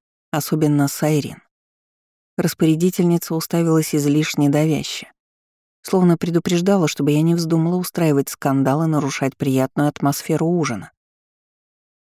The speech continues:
Боюсь, Трехликий обделил меня музыкальными талантами. Поклонившись Надиру, отозвалась я на астарском. Вместо этого он дал мне совсем другой дар. "Буду рад, если ты его продемонстрируешь".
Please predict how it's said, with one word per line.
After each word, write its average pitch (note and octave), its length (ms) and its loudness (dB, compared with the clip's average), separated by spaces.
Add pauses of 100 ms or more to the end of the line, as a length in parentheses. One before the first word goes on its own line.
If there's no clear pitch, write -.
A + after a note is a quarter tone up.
(180)
Боюсь, F#3+ 380 2
Трехликий G3 560 0
обделил F3+ 380 2
меня F3+ 240 6
музыкальными C#3+ 640 2
талантами. C3+ 580 -4 (1080)
Поклонившись F#3+ 680 0
Надиру, E3 380 2
отозвалась D3 580 0
я D#3+ 80 0
на D#3 160 0
астарском. - 640 -8 (1120)
Вместо F3 440 2
этого F#3+ 280 2
он F#3+ 260 4
дал F3 160 2
мне F3+ 200 4
совсем F3+ 400 -2
другой F#3 360 2
дар. C3 320 -6 (1300)
"Буду C#3 380 2
рад, D3 180 0
если F#3 300 0
ты C#3+ 100 0
его B2+ 200 2
продемонстрируешь". C3+ 1120 -2